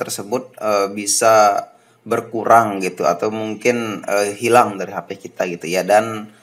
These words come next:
otomatis, eh, penyimpanan memori kita akan semakin besar. Nah, untuk memindainya kita langsung klik,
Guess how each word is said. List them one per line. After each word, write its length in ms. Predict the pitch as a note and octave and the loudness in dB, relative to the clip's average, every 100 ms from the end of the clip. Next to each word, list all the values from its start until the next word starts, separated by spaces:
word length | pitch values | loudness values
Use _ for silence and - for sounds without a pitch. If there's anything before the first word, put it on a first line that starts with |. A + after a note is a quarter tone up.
| _ | _
otomatis, 800 | - G#2+ G#2 G2+ F#2 C3+ - - | -2 0 0 0 -2 0 0 0
eh, 240 | - F#2+ - - | 0 0 -2 -8
penyimpanan 880 | G#2 G#2 G2 G2 G2 A2 A#2+ B2 | -8 -6 2 2 4 0 0 -2
memori 320 | A2 G#2 G2+ F#2 | -4 -2 -2 -2
kita 400 | G#2+ G2+ B2+ A2 | -6 4 6 6
akan 120 | A#2+ A#2+ | 2 -2
semakin 320 | A2 F#2+ G2+ | -2 -6 -6
besar. 480 | F2 - F2+ E2+ - - - - - _ _ _ _ _ _ _ _ _ _ _ _ _ - | -8 2 2 2 -2 -10 -8 -8 -10 _ _ _ _ _ _ _ _ _ _ _ _ _ -20
Nah, 480 | F2+ G2 G2+ F2 - | -10 -4 0 0 -2
untuk 240 | A2+ A2+ E2 | -2 -2 0
memindainya 640 | B2 A#2+ A#2 A2+ A2 D3 | 0 2 2 4 4 0
kita 160 | D3 A#2+ | 0 2
langsung 480 | A#2 B2 D3 D#3 | 2 2 0 -4
klik, 320 | B2+ A#2+ - | -4 -6 -6